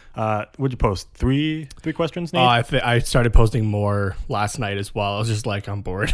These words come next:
Speaker 2: <laughs>
Speaker 1: Oh,
Speaker 2: Let's
Speaker 1: did
Speaker 2: see
Speaker 1: ya?
Speaker 2: what, let's see what else
Speaker 1: Yeah.
Speaker 2: we got."
Speaker 1: So, uh, let's see how you guys answered to some of the, our burning questions.
Speaker 2: <laughs> Before we got into that, I actually, uh, I, I got into it with, uh, our boss, uh, Dylan Kaiser. <laughs> He, uh,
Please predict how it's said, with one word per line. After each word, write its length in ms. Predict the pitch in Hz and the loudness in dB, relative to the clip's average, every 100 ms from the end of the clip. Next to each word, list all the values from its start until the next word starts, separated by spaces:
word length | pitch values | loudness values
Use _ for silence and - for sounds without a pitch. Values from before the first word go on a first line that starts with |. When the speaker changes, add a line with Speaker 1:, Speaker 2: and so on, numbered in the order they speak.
| - | -4
Speaker 2:
<laughs> 100 | - | -4
Speaker 1:
Oh, 140 | 95 123 | 0 2
Speaker 2:
Let's 0 | |
Speaker 1:
did 100 | 143 | 4
Speaker 2:
see 60 | 143 | 4
Speaker 1:
ya? 100 | 117 | 6
Speaker 2:
what, 80 | 131 | 4
let's 100 | 147 | 2
see 40 | |
what 160 | 127 131 | 0 2
else 180 | 143 120 | 2 2
Speaker 1:
Yeah. 20 | |
Speaker 2:
we 80 | 131 | 0
got." 340 | 117 107 117 | 0 2 2
Speaker 1:
So, 160 | 123 131 | 2 4
uh, 140 | 120 | 4
let's 160 | 123 151 | 2 0
see 160 | - 170 | -2 2
how 100 | 160 | 4
you 160 | 151 | 4
guys 220 | 143 131 | 6 4
answered 420 | 117 113 104 98 90 | 4 -2 -2 -8 -6
to 80 | |
some 200 | 107 117 110 | -2 0 0
of 160 | 95 | -2
the, 120 | - - | -6 -2
our 260 | 110 107 - - - | -2 -2 -6 -16 -2
burning 420 | 107 131 120 117 | 2 2 2 0
questions. 600 | - 107 - 101 92 - | 0 2 2 0 -4 2
Speaker 2:
<laughs> 0 | |
Before 260 | 131 147 160 | 6 8 8
we 80 | 170 | 6
got 200 | 156 151 | 6 6
into 400 | 151 135 156 123 | 4 2 2 2
that, 600 | 151 131 90 95 123 - | -2 -4 -4 -2 -2 -2
I 160 | 123 117 | -4 -2
actually, 640 | 117 120 - 127 123 123 | -2 -4 -2 -2 0 0
uh, 360 | 110 107 101 101 - _ _ _ _ _ - | 0 0 -2 -4 -12 _ _ _ _ _ 0
I, 120 | 131 147 | 2 4
I 140 | 135 131 | 4 6
got 240 | 139 139 | 6 8
into 360 | 127 127 - 127 | 6 2 2 2
it 120 | 131 | 4
with, 280 | 127 117 - | 0 0 -2
uh, 220 | 107 107 | -2 -2
our 100 | 110 | -2
boss, 540 | 110 107 104 113 - - | -2 0 0 -2 -4 -10
uh, 320 | - 110 104 101 | -4 -2 -2 -4
Dylan 340 | 113 110 107 | -2 -2 -2
Kaiser. 380 | 107 98 110 139 - - - - | -4 -4 -2 -4 -6 -18 -20 -8
<laughs> 800 | - - - 160 - - - - | 0 0 4 4 4 -6 -14 -18
He, 400 | - - 135 135 | -12 0 4 4
uh, 300 | 131 123 117 | 4 4 2